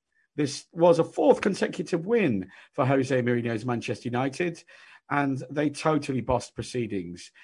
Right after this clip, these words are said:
dominating with sixty-three percent of the ball and having twenty-five shots on goal, not least of which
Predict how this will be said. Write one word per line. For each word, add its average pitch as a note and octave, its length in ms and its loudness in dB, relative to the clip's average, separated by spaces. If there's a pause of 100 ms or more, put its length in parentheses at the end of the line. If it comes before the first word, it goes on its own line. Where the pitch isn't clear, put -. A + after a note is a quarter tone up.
(260)
dominating C#3 480 2
with C3 120 -2
sixty-three D3+ 720 0
percent C#3+ 500 -2
of B2+ 140 -8
the A#2 60 -12
ball E3+ 500 2 (320)
and C3 100 -2
having D3 260 0
twenty-five F3+ 720 0
shots C#3+ 320 -2
on C3 140 0
goal, A#2 320 0
not C3 200 -4
least C3+ 300 -2
of A2 80 -10
which E2+ 360 -8